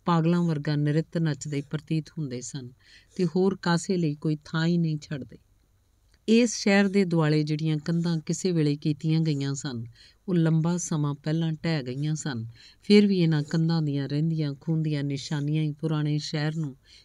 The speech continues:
ਇਹਨਾਂ ਕੰਧਾਂ ਤੋਂ ਬਾਹਰ ਫੈਲ ਗਏ ਨਵੇਂ ਸ਼ਹਿਰ ਤੋਂ ਅਲੱਗ ਕਰਦੀਆਂ ਸਨ।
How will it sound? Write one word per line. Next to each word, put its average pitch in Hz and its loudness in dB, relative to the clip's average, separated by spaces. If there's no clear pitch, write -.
ਇਹਨਾਂ 185 0
ਕੰਧਾਂ 175 0
ਤੋਂ 151 -6
ਬਾਹਰ 151 -2
ਫੈਲ 139 -6
ਗਏ 139 -4
ਨਵੇਂ 143 -2
ਸ਼ਹਿਰ 147 -6
ਤੋਂ 147 -8
ਅਲੱਗ 143 -4
ਕਰਦੀਆਂ 123 -12
ਸਨ। 120 -18